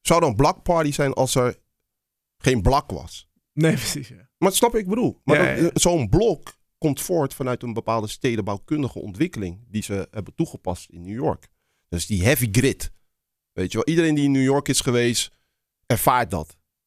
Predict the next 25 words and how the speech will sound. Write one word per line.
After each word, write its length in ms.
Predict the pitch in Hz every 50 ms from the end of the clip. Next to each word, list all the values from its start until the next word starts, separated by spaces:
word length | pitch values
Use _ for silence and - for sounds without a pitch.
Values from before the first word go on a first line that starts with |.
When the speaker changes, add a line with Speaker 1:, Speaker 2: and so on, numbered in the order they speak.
| _ _
Speaker 1:
Weet 240 | - 104 107 104 -
je, 140 | 117 117 127
mensen 320 | 117 131 147 143 - 117
navigeren 720 | 127 131 120 - 117 104 - 156 156 156 131 110 101 98 - _ _ _ _ _ _ _ _ _ _ _ _ _ _ _ _ _ _ _ _ _ _ _ _
middels 400 | - 110 120 135 131 120 98 -
die 160 | - 90 80
grit. 360 | 80 - 107 95 85 - _ _ _ _ _ _ _ _ _ _ _ _ _
Weet 220 | - 95 90 -
je 60 | -
wel, 200 | 90 92 123 139 -
ontmoet 360 | - 156 147 147 160 180 -
me 220 | 160 160 151 -
op 160 | - 160 - 127
de 120 | 143 -
corner 340 | - 165 165 156 147 147 139
van 200 | - 143 127 107
dat 200 | 113 139 139 -
en 120 | 123 110
dat. 320 | 101 135 110 - _ _ _ _
Speaker 2:
Ja, 180 | - 151 151 -
Speaker 1:
Dat 140 | - 117 -
zijn 120 | - 131
die 100 | 131 123
Speaker 2:
precies. 160 | 113 117 131 139
Speaker 1:
naats. 480 | 139 104 92 - - - - - _